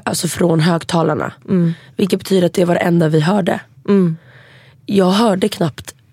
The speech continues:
Speaker 1: några applåder under hela kvällen. Förutom när Lukas och Lovisa blev presenterade.
Speaker 2: Ja. <laughs> Och det är så roligt för Lukas hade, jag vill inte prata om innehåll för att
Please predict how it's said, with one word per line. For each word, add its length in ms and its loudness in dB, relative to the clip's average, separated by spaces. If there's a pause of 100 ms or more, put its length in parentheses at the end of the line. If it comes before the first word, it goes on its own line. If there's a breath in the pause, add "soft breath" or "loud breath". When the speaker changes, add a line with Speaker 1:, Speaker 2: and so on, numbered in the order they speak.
(140)
Speaker 1:
några 300 2
applåder 380 0
under 180 0
hela 220 0
kvällen. 380 -4 (180)
Förutom 720 -2 (880 soft breath)
när 120 0
Lukas 420 0
och 120 -6
Lovisa 540 -2 (200)
blev 200 0
presenterade. 1000 0
Speaker 2:
Ja. 60 -18 (960 loud breath)
<laughs> 20 -10
Och 80 4
det 80 6
är 40 4
så 120 2
roligt 320 4
för 140 2
Lukas 420 2
hade, 440 2 (960)
jag 160 0
vill 100 4
inte 160 4
prata 340 0
om 240 0
innehåll 540 2
för 220 -4
att 240 -8